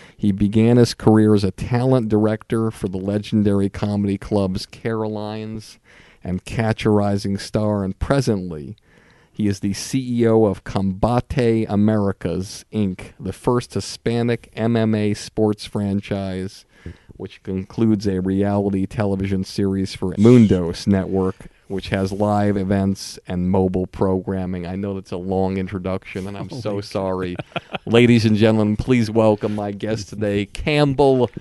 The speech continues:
Speaker 1: McLaren.
Speaker 2: Thanks, Barry. Uh, you give the greatest intros in show business. I haven't, <laughs> I've been in pitch meetings with you, and you're just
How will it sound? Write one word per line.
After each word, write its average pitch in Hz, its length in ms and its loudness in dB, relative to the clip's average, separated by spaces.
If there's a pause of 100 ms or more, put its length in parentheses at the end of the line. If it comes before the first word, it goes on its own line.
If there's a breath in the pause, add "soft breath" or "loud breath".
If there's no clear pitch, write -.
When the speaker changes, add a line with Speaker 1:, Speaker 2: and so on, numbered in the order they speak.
(240 loud breath)
Speaker 1:
McLaren. 117 1040 4 (600 loud breath)
Speaker 2:
Thanks, 123 360 4
Barry. 113 580 -4
Uh, 113 400 -10
you 139 140 -2
give 127 160 2
the 113 120 -2 (200)
greatest 143 580 0
intros 117 480 -6
in 110 100 -6
show 107 280 -8
business. - 340 -2
I 123 40 -2
haven't, 135 240 0 (140)
<laughs> - 140 -12
I've 131 140 -2
been 151 140 4
in 139 80 2
pitch - 280 -2
meetings 127 400 -2
with 120 180 -4
you, 120 300 -2
and 120 320 -6
you're 123 200 -2
just 123 240 -12